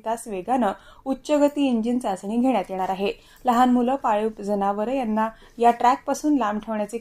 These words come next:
खबरदारी घेण्याचं याआधीच सांगण्यात आलं आहे. भारताच्या निहाल सीरीनं उझबेकिस्तानच्या ताश्कंद इथं ताश्कंद खुल्या अग्झाबोफ स्मारक बुद्धिबळ स्पर्धेचं विजेतेपद जिंकलंय. वीस वर्षीय भारतीय ग्रँडमास्टरनं दहापैकी आठ गुणांसह हे विजेतेपद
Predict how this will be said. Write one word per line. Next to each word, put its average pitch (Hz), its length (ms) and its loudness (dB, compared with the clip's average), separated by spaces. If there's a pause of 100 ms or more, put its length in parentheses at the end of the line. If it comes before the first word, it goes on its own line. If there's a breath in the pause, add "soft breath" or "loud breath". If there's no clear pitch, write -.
खबरदारी 220 440 -2
घेण्याचं 220 480 -2 (140)
याआधीच 233 480 -2
सांगण्यात 190 360 -4
आलं 196 160 0
आहे. 202 340 -4 (500 soft breath)
भारताच्या 294 500 4
निहाल 285 400 4 (140)
सीरीनं 269 600 0
उझबेकिस्तानच्या 240 800 -2
ताश्कंद 247 520 -4
इथं 247 160 -6 (100)
ताश्कंद 226 380 -4 (100)
खुल्या 240 260 0 (720 loud breath)
अग्झाबोफ 262 720 4 (180)
स्मारक 233 400 -2 (100)
बुद्धिबळ 233 460 -2
स्पर्धेचं 226 600 -6
विजेतेपद 208 600 -2
जिंकलंय. 202 320 -2 (100)
वीस 226 240 -4
वर्षीय 226 360 -2
भारतीय 214 400 -4
ग्रँडमास्टरनं 208 760 -4
दहापैकी 220 540 -8
आठ 247 220 -2
गुणांसह 220 580 -2 (140)
हे 262 80 -4
विजेतेपद 196 500 -6